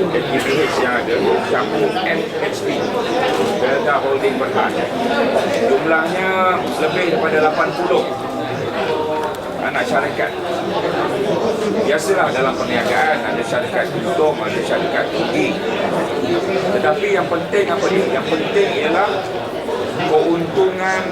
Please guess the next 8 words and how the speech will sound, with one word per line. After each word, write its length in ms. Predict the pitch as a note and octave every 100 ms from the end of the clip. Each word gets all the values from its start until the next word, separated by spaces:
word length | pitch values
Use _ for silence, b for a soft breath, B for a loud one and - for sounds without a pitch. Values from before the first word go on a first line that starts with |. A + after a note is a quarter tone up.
| F3+ E3+ E3 - - - C3
dalam 300 | D3+ E3 E3 D#3 D3 - - - -
kumpulan. 600 | F#3 F3+ D3+ G3 G3 F3 -
Itu 400 | - - A#2 C3
yang 120 | D#3+
penting. 240 | - B2 C3+ - F#3 F#3+ D3+ D3+ D3+ C#3+ C#3+ C#3+ C#3 C#3 C3+ B2+ - - D#3+ - - -
Di 80 | -
mana-mana 400 | D3 D#3 E3+ F3
juga, 360 | E3 E3 E3